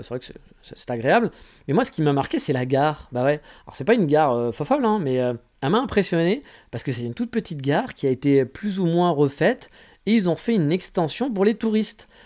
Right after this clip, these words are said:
avec un genre de hall et un mini restaurant à l'intérieur, un endroit pour prendre, euh, du emporter par exemple,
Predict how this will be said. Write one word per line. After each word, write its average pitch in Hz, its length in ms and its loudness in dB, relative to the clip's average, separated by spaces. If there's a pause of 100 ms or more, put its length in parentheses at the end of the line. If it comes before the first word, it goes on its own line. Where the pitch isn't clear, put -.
(140)
avec 139 240 0
un 135 140 2
genre 185 260 2
de 143 260 0
hall 175 380 2 (240)
et 135 100 0
un 131 280 0
mini 180 260 2
restaurant 185 420 0
à 190 60 2
l'intérieur, 170 580 2 (320)
un 139 160 2
endroit 156 320 2
pour 139 160 -6
prendre, 165 380 0
euh, 131 200 2
du 127 160 -4
emporter 131 440 -2
par 160 140 0
exemple, 160 340 0